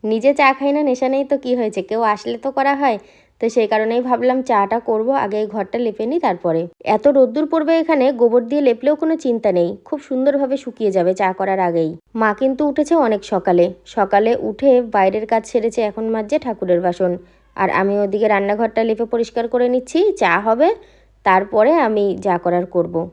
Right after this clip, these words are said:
আজকে সবার প্রথমে উঠেছে মা, তারপরে দিদি উঠেছে,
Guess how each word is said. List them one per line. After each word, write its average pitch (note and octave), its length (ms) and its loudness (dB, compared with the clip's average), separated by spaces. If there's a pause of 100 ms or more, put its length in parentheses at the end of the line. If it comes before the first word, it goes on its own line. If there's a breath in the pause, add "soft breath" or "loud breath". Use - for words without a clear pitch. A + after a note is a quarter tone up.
(160)
আজকে A#3 340 0
সবার A#3 320 0
প্রথমে C4+ 380 2
উঠেছে C#4 320 2
মা, C4 360 0
তারপরে A#3 380 0
দিদি A#3+ 260 -2
উঠেছে, C#4 420 0